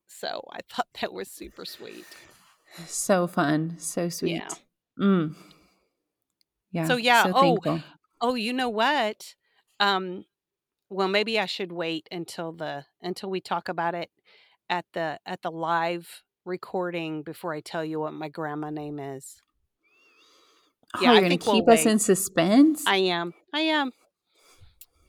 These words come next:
Speaker 1: Yep.
Speaker 2: Man.
Speaker 1: Yeah, gonna
Speaker 2: All
Speaker 1: hold off
Speaker 2: right,
Speaker 1: on that.
Speaker 2: fine.
Speaker 1: <laughs>
Speaker 2: Speaking of live recording, we are headed to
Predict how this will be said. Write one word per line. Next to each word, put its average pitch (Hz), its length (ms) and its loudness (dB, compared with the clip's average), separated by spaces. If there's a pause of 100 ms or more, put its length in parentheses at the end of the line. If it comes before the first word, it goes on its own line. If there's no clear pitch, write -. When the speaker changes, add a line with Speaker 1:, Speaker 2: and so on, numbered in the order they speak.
(560)
Speaker 1:
Yep. 320 200 4
Speaker 2:
Man. 151 500 8 (260)
Speaker 1:
Yeah, 202 200 -2 (360)
gonna 175 160 -2
Speaker 2:
All 175 60 0
Speaker 1:
hold 254 80 8
off 247 60 8
Speaker 2:
right, 220 200 10
Speaker 1:
on 170 100 -2
that. 165 180 -8 (240)
Speaker 2:
fine. 170 440 6 (640)
Speaker 1:
<laughs> - 720 2
Speaker 2:
Speaking 302 640 8
of 214 540 12 (760)
live 175 540 12
recording, 175 720 8 (680)
we 208 340 6
are 202 180 12
headed 170 680 6
to 156 560 6